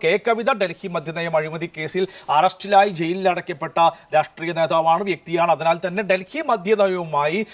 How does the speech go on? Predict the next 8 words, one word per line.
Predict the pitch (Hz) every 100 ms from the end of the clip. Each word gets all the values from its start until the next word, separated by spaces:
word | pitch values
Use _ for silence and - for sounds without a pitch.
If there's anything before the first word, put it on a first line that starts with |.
| -
ബ്രൂവറി | 147 185 254 277 294 -
പ്ലാന്റ് | 214 202 185 196 -
അനുമതിക്ക്, | 160 165 233 262 233 170 151 175 185 - - -
അനുമതി, | 185 226 269 269 262 233 170
ആ, | 175
ലഭ്യമാക്കുന്നതുമായി | 175 185 180 320 294 220 220 202 190 185
ബന്ധപ്പെട്ട | 170 160 156 165 156
കാര്യങ്ങളിൽ | 151 151 156 175